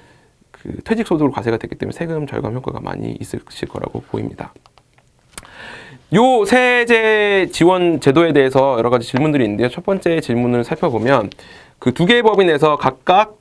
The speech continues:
사천만 원씩 급여를 지급받는 경우에는 공제가 가능하냐라고 질문하셨는데, 요거는 이제 개인 소득 공제에 해당되기 때문에 소득을 합산하셔야 됩니다. 그래서 연봉이 각각 사천만 원씩 받으셨다고 하면 팔천만 원이시면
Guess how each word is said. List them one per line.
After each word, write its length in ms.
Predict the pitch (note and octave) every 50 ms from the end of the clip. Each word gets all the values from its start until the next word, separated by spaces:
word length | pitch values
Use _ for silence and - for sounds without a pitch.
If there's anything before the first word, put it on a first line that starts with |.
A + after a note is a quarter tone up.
| - -
사천만 400 | - G#3 - - A3 G#3+ G3+ F#3
원씩 180 | F3 E3+ -
급여를 240 | - C#3 C#3+ D3+ C#3+
지급받는 480 | C3+ - B2 - - A#2+ A2 A#2 B2 A#2+
경우에는 320 | A#2 A2+ A2 G#2+ A2+ A#2
공제가 340 | - A2+ A#2 A#2 C3 B2 -
가능하냐라고 680 | - G#2 A2 A#2+ D3+ E3+ F3 D#3+ A#2+ G#2 A2 A#2 A2
질문하셨는데, 600 | - - A#2+ B2+ D3 F3+ F#3 F3 C3 A#2+ C#3 B2+ A2+
요거는 400 | C#3 E3+ G3 F#3+ G3 F#3 D#3+ C#3
이제 100 | C#3+ C3+
개인 580 | - D3 F3+ A3 A#3 A3+ G#3+ G3+ F#3+ F3+ F3
소득 180 | E3+ G3 F#3+ G3
공제에 240 | F#3 F3+ E3 E3 E3
해당되기 380 | F3+ F#3+ F#3+ F3+ E3 C#3 C#3+ C#3 -
때문에 420 | A#2 A2+ A#2+ C#3 D#3 D3+ B2+ - - - - - - -
소득을 240 | - A3 B3 A3+ G3+
합산하셔야 480 | - A#3 - B3+ B3+ A#3 G#3+ - D#3+
됩니다. 280 | C3 A2+ A2 A2 B2 A2+
그래서 280 | A2+ A#2 A#2 B2 A2 - - - -
연봉이 560 | A#2+ A#2+ C#3 D3 E3+ D#3+ D#3+ D#3+ D#3+ F3 E3+ - - - - - - _ -
각각 320 | - - - - G3+ F#3+ -
사천만 480 | - G#3 - - A3+ G#3 G3+ G3 F#3+
원씩 240 | F#3 F3+ F3 F3 -
받으셨다고 460 | - B2+ C3 C#3 D#3+ D3+ - C3+ C3
하면 40 | C3
팔천만 400 | - A3 A3 - A#3+ A3 G#3 F#3+
원이시면 600 | F3+ E3 C#3+ C3+ C3 - B2+ D3+ E3 F3 F#3+ G3